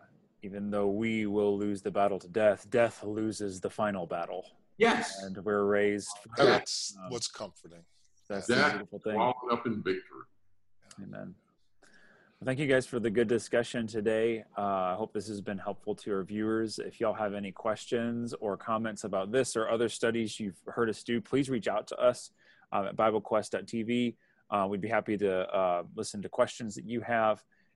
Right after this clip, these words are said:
Speaker 1: And, um, we're grateful to be able to discuss these things that are of utmost importance in eternity.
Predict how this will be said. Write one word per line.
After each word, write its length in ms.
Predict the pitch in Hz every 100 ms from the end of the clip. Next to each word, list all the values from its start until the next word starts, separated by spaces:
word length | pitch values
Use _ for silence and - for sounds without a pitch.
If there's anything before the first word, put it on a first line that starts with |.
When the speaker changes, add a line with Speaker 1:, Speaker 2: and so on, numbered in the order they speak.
| -
Speaker 1:
And, 400 | 107 104 101 101
um, 340 | 98 92 90 85 _
we're 100 | 95
grateful 600 | 90 104 - - 107 104 -
to 140 | 107
be 160 | 92 110
able 160 | 110 110
to 60 |
discuss 460 | 101 98 - 110 -
these 220 | 110 101
things 320 | - 107 107
that 120 | 107 101
are 180 | 98 92
of 180 | 87 _
utmost 480 | - - 113 110 -
importance 760 | 110 117 110 107 92 - - - _ 104
in 260 | 101 98
eternity. 500 | 95 - 135 104 87